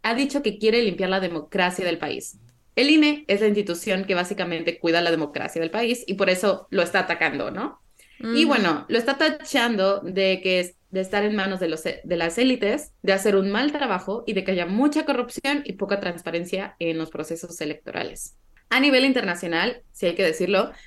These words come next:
Speaker 1: México tiene uno de los presupuestos más altos para las elecciones, principalmente porque es el gobierno que financia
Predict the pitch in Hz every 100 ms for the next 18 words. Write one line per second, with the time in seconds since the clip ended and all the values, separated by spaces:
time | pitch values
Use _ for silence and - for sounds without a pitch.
0 | - - 240 285 294 262 247 262 262 220
1 | 190 190 196 208 226 233 220 214 226 226
2 | - 196 202 196 196 175 165 175 165 160
3 | 285 262 185 185 - _ _ - 254 277
4 | 294 349 294 220 233 233 220 226 - -
5 | - 359 302 208 190 226 208 180 185 202
6 | 208 185 175 185 202 190 190